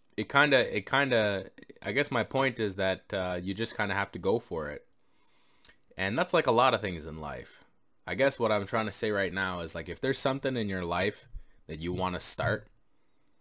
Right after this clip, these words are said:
you don't have to do what I did, like, put it off for, you know,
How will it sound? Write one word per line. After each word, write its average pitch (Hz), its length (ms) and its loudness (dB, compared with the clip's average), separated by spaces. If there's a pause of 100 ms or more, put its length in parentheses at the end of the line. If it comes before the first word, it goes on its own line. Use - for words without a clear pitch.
(340)
you 95 120 -2
don't 147 120 4
have 160 120 2
to 139 80 0
do 120 180 2
what 110 140 4
I 98 160 6
did, 87 240 -2
like, 85 240 -6
put 101 220 0
it 92 80 0
off 87 280 2
for, 73 240 -8 (140)
you 80 120 -12
know, 69 240 -12